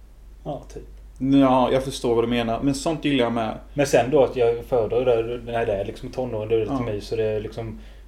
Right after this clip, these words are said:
Speaker 1: första fyllan, första knullet, första allt.
Speaker 2: Mm.
Speaker 1: Allting är på nytt.
Speaker 2: Ja, jaha, du menar så. För jag tänkte precis nämna att Star Wars är ju andra såna filmer.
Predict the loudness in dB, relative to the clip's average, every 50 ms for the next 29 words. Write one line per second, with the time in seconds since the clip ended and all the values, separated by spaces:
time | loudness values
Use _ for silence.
0 | -20 -20 -20 -12 -4 -2 -2 -2 -2 -6 -8 -8 -4 -4 -4 -4 -4 -4 -6 -6
1 | -6 -8 -8 -8 -8 -10 -10 -8 -10 -10 -8 -8 -8 -10 -6 -6 -6 -6 -6 -6
2 | -4 -4 -4 -4 -6 -10 -14 -18 -20 -20 -20 -14 -8 -6 -2 2 2 2 2 0
3 | -4 -8 -8 -8 -8 -8 -10 -10 -10 -12 -16 -18 -20 -20 -20 -20 -20 -20 -20 -20
4 | -20 -20 -20 -20 -20 -20 -20 -20 -20 -20 -20 -20 -20 -20 -10 -4 0 0 2 2
5 | 2 0 0 -2 -6 -10 -14 -18 -12 -10 -8 -6 -4 -4 -2 -2 -2 -2 -4 -4
6 | -6 -6 -6 -6 -6 -6 -6 -10 -14 -18 -20 -20 -20 -20 -20 -20 -6 0 4 6
7 | 6 6 6 4 -2 -6 -6 -2 -2 -2 0 2 0 2 2 0 0 -2 2 4
8 | 6 6 8 6 6 4 2 2 2 2 2 2 2 2 0 -2 -4 -6 -6 -8
9 | -6 -6 -6 -6 -6 -6 -8